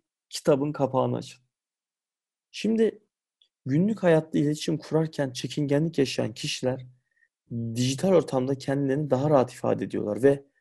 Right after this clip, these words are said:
hatta bazıları birer klavye canavarı olarak tehlikeli yollara bile sapabiliyorlar. Zaten bunu da bildiğiniz üzere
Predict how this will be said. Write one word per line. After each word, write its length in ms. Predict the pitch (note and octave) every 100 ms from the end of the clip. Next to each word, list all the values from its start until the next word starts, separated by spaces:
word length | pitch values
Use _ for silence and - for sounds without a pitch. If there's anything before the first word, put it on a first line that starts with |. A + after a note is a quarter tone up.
| _
hatta 420 | E3 - D#3 B2
bazıları 640 | B2+ C3+ C#3 C#3 D3 D#3 - _ _ -
birer 360 | C#3+ D3 D3+ - _ _ -
klavye 380 | D3 D3+ D#3
canavarı 460 | C3 C3 B2+ B2+ C3+
olarak 460 | D3 F#3 F3+ - _ _ _
tehlikeli 440 | C#3+ D3 C#3+ D#3
yollara 340 | D#3 C#3+ C#3 D#3
bile 100 | G#3
sapabiliyorlar. 680 | - F#3+ F#3 F3+ D3+ C3
Zaten 460 | A#2+ C3 C3 - - _ _ _ -
bunu 260 | D3+ D#3+
da 280 | D3+ C#3+ - _ _ -
bildiğiniz 580 | A#2+ C3+ C3 C3+ D3+ C#3
üzere 540 | B2+ A#2+ B2+ C3 C3